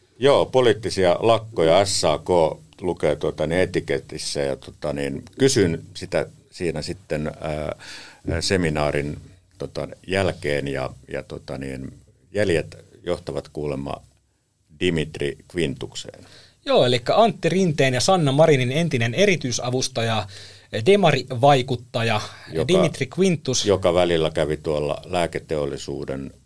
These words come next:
Speaker 1: puolella, eli oli saksalaisen Bayernin
Speaker 2: Yhteiskuntasuhdejohtaja.
Speaker 1: johtaja varmasti
Speaker 2: Joo.
Speaker 1: tällä tittelillä ja nyt palannut sitten takas politiikkaan ja, äh, Dimitri oli tämän, äh, idean keksinyt ja sitten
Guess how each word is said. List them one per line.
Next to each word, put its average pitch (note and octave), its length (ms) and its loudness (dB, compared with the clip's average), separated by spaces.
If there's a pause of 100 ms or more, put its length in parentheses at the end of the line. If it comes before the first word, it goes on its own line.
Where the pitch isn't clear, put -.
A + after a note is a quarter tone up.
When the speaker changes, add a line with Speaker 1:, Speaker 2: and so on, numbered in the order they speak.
(280)
Speaker 1:
puolella, E2+ 580 2
eli C#2+ 300 -6
oli C#2+ 280 -8
saksalaisen C2 760 -10
Bayernin C2 720 -8 (340)
Speaker 2:
Yhteiskuntasuhdejohtaja. G2 1300 -8
Speaker 1:
johtaja C#2+ 500 -6
varmasti - 380 -12
Speaker 2:
Joo. G#2+ 240 -6
Speaker 1:
tällä D2+ 240 -4
tittelillä G#2+ 720 2
ja E2 160 2
nyt F2 160 -4 (100)
palannut D2 380 -2
sitten - 340 -14
takas C2+ 320 -6 (600)
politiikkaan F#2+ 800 2
ja, D#2 200 2
äh, - 760 -12
Dimitri E2+ 440 -2
oli C#2 180 -2
tämän, C2+ 380 -6
äh, C2 60 -8 (920)
idean D2+ 320 -4
keksinyt F2 460 -2
ja C2+ 120 -4
sitten C#2 420 -10